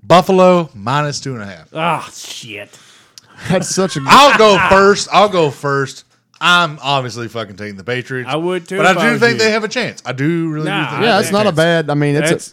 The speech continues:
Speaker 3: to me,
Speaker 2: just
Speaker 3: this is a toss-up. This is, this is a
Speaker 2: honestly, yeah.
Speaker 3: pick 'em. So
Speaker 2: I mean
Speaker 1: Weather, weather could be a thing.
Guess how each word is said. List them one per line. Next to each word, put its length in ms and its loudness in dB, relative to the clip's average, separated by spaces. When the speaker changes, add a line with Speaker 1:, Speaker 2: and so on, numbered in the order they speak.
Speaker 3:
to 80 4
me, 100 4
Speaker 2:
just 100 4
Speaker 3:
this 120 0
is 60 -4
a 60 2
toss-up. 520 0
This 120 0
is, 80 2
this 100 0
is 60 -4
a 40 2
Speaker 2:
honestly, 80 -4
yeah. 140 4
Speaker 3:
pick 100 -8
'em. 100 -6
So 420 -6
Speaker 2:
I 40 -6
mean 220 6
Speaker 1:
Weather, 280 2
weather 560 0
could 320 -4
be 360 -8
a 80 -8
thing. 460 -10